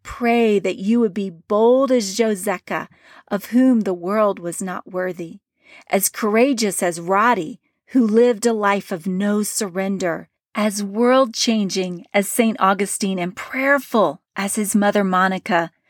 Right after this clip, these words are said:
faithful, flawed, and fruitful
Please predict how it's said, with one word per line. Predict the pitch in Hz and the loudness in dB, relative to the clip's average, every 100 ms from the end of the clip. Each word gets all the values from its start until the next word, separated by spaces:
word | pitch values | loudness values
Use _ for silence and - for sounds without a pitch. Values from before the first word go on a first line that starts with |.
| _ - _ _ | _ -20 _ _
faithful, | - 208 214 - 240 240 - _ _ _ _ | 0 2 2 -2 -2 -2 -6 _ _ _ _
flawed, | _ - 208 202 196 196 220 _ _ | _ -2 0 2 0 -4 -10 _ _
and | 185 185 | -6 -6
fruitful | _ 226 - _ 175 151 | _ -4 -4 _ -4 -4